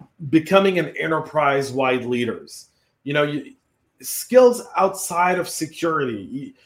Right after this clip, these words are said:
you brought up something very interesting earlier. You said, "In, in,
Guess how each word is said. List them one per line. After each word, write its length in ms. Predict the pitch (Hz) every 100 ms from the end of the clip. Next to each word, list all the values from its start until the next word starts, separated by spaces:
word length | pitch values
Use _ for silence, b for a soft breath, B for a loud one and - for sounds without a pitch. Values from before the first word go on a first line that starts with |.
| _
you 140 | 170 233
brought 220 | 240 226
up 100 | 208
something 340 | - 196 190 160
very 260 | 170 143
interesting 440 | 143 143 139 139 127
earlier. 360 | 117 110 110
You 140 | 120 156
said, 420 | - 156 147 - _ _ _ _ _ _ _ _ _ -
"In, 340 | 160 156 156 156
in, 180 | 151